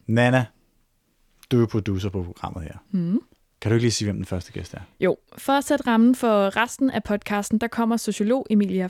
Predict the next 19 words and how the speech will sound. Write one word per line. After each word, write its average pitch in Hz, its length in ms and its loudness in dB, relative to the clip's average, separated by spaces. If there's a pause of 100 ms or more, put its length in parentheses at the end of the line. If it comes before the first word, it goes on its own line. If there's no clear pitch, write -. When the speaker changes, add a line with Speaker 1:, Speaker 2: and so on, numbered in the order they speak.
Speaker 2:
Van 190 120 0
Haven, 185 520 0
og 196 300 0
hun 254 160 6
giver 262 180 0
os 254 120 -4
en 240 100 -4
indflyvning 247 500 2
i 196 40 -4
det 214 160 0
samfund 220 460 0
og 202 100 0
den 226 160 4
kultur, 240 400 0
vi 226 80 2
er 226 40 4
fedtet 214 260 0
ind 226 180 4
i. 214 80 2